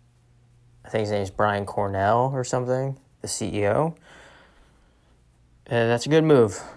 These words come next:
Good move by you. Also, I'm hoping, I heard today in New Jersey that everyone is being forced to shut down, obviously except the essential stores or places, but,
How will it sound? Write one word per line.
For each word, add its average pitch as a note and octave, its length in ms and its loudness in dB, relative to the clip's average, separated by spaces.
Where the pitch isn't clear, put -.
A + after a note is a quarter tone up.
Good B2 120 4
move B2 220 2
by A2+ 140 4
you. G2 340 -4
Also, C3 220 0
I'm G#2 120 0
hoping, B2+ 400 2
I G#2 100 -2
heard D3 280 0
today G#2+ 600 -2
in G#2 140 -6
New G2 120 -4
Jersey G2+ 640 -4
that G2 400 -4
everyone G#2+ 520 0
is F#2+ 160 -4
being G2+ 180 -6
forced G#2+ 420 -4
to B2 100 -10
shut A#2+ 260 -2
down, B2+ 380 -2
obviously G2+ 460 -2
except G2 340 -6
the G#2 100 -6
essential G#2 420 -8
stores A#2+ 560 -4
or - 180 -6
places, A#2 500 -4
but, - 360 0